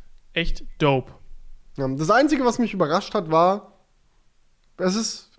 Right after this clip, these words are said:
Speaker 2: published von E A. <laughs> Also so, als ich das Ge-, Spiel entdeckt hab, ich dachte so, "Oh, krass,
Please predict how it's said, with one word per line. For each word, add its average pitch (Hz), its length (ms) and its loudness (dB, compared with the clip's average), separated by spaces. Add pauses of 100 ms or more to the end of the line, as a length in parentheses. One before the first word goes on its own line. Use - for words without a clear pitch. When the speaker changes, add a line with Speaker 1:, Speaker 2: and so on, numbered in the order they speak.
Speaker 2:
published 220 500 0
von 185 460 -2 (480)
E 180 180 0
A. 175 300 4 (1120)
<laughs> - 80 -10 (1120)
Also 202 240 4
so, 190 160 4 (240)
als 180 180 2
ich 202 100 -2
das 285 220 4
Ge-, 233 180 -2
Spiel 262 340 4
entdeckt 233 320 4
hab, 220 120 0
ich 175 60 -12
dachte 175 180 0
so, 160 200 -2
"Oh, 131 200 -2
krass, - 440 -6